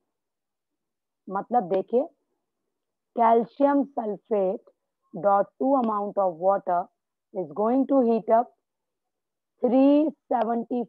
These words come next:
five Kelvin या more than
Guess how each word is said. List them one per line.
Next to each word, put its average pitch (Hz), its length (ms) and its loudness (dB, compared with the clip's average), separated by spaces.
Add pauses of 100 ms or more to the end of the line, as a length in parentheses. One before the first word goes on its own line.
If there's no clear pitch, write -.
(140)
five 226 260 -2 (180)
Kelvin 165 400 -8 (680)
या 226 220 0 (1600)
more 233 420 2 (120)
than 233 260 -2